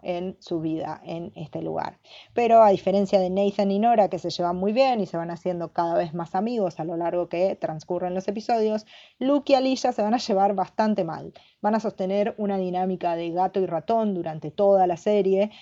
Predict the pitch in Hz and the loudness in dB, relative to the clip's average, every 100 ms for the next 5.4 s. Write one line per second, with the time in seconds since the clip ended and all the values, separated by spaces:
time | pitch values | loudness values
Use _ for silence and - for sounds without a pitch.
0 | - - 196 190 196 208 202 196 190 175 | -10 -4 0 2 4 2 4 2 4 0
1 | 190 190 185 160 - 185 185 - 180 202 | 2 2 -2 -6 0 2 2 -2 -2 0
2 | 202 180 185 202 190 185 196 190 180 214 | 2 2 2 0 0 2 2 2 2 2
3 | 220 196 - 185 190 190 185 - - 226 | 2 -2 -2 -2 -2 -4 -4 -14 2 4
4 | 233 220 185 180 202 185 175 180 185 190 | 4 2 0 0 2 0 0 -6 -4 -2
5 | 208 226 214 233 | -2 -4 -6 -12